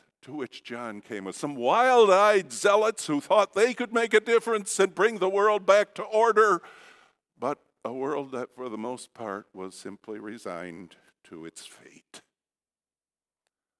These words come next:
John brought a message of hope, a message that what people wanted so desperately could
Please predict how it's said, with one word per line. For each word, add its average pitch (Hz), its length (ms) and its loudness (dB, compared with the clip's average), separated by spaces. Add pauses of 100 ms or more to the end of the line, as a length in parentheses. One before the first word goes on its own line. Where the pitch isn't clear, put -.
(360)
John 95 560 -12 (340)
brought 90 240 -14
a 85 40 -16
message 85 500 -16
of 87 100 -20
hope, - 500 -20 (1200)
a 110 100 -14
message 120 600 -8
that 120 220 -10
what 123 220 -8
people 139 420 -12
wanted 110 680 -14
so 117 260 -14
desperately 110 920 -16 (640)
could - 240 -14